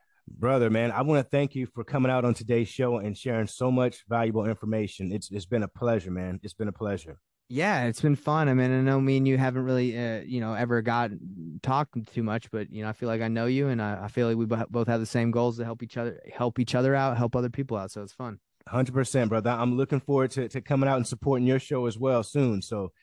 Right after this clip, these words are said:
Speaker 2: That's
Speaker 1: absolutely.
Speaker 2: tomorrow, right?
Speaker 1: It's
Speaker 2: We got
Speaker 1: tomorrow. It's tomorrow.
Speaker 2: Okay, you get ready, bro. I got some rapid fire for you.
Speaker 1: <laughs> Let's do it. Let's do it. And, you know, to our listeners out there, you guys have made it to the end of the show. So I want you to give yourselves a pat on the back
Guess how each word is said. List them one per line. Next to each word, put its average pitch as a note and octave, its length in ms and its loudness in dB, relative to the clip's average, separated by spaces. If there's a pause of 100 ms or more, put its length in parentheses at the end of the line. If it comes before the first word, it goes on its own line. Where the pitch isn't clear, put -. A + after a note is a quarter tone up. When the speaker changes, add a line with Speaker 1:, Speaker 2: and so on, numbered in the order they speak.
(200)
Speaker 2:
That's G#2+ 200 0
Speaker 1:
absolutely. A#2+ 200 2
Speaker 2:
tomorrow, D#3 320 2
right? C3 320 0
Speaker 1:
It's C3+ 140 0
Speaker 2:
We C3+ 80 -4
got D3 80 2
Speaker 1:
tomorrow. D3 460 4 (120)
It's B2+ 160 -2
tomorrow. C#3 360 2
Speaker 2:
Okay, D#3+ 180 2
you B2+ 300 0
get C#3 120 4
ready, F3 240 4
bro. D3 220 2
I D#3 100 2
got D#3 160 0
some C3 160 -4
rapid D3 320 -2
fire D#3 260 0
for D#3 120 -4
you. E3 400 2
Speaker 1:
<laughs> - 40 -20
Let's A2 320 0
do C#3+ 220 4
it. B2+ 80 4
Let's B2+ 160 4
do D3 220 4
it. A#2 160 2 (340)
And, C3+ 260 0
you C#3+ 120 4
know, C3+ 100 4
to G3+ 200 4
our F#3 120 6
listeners D#3 400 2
out A2+ 180 -2
there, A2+ 140 -2
you C#3+ 160 -2
guys E3+ 240 2
have A#2+ 160 -2
made C3 220 2
it A2 60 -12
to B2 100 -8
the A#2 160 -2
end A#2+ 120 0
of A2 60 -2
the A2 80 -2
show. F2 400 -6 (240)
So - 160 -2
I D3+ 60 4
want F3 180 4
you E3+ 80 0
to C#3+ 80 2
give C#3 220 2
yourselves C#3 420 2
a A2 60 -4
pat D3 260 -2
on B2 100 0
the A2 60 -2
back C3 300 0